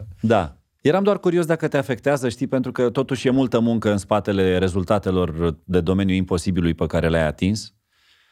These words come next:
și pe undeva pare nedrept să vezi, uh, un ton, uh,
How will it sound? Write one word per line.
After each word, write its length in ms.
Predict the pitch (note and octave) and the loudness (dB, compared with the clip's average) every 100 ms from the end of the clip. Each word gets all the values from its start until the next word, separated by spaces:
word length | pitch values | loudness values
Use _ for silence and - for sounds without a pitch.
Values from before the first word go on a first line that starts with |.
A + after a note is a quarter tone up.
| _ _ _ | _ _ _
și 640 | - - C#3 C#3 C#3 C3+ | -16 -2 0 2 0 0
pe 80 | - | 2
undeva 720 | D3 D3+ D3 D#3 E3 D#3+ D#3+ _ _ _ _ | 2 4 2 2 2 0 -4 _ _ _ _
pare 200 | - F#3 | 0 2
nedrept 440 | F#3 E3+ D3 D3 - | 2 0 2 0 0
să 160 | A2+ | -4
vezi, 400 | G2+ A2+ G#2+ G2 | 0 0 0 -2
uh, 420 | G#2+ G#2 G2+ G2 F#2+ | 0 2 2 2 2
un 200 | G2 G#2 | 2 2
ton, 420 | G2+ B2 A#2+ A2 G#2 | 2 2 2 2 0
uh, 540 | G2+ F#2+ F#2 F2+ | 0 0 0 -2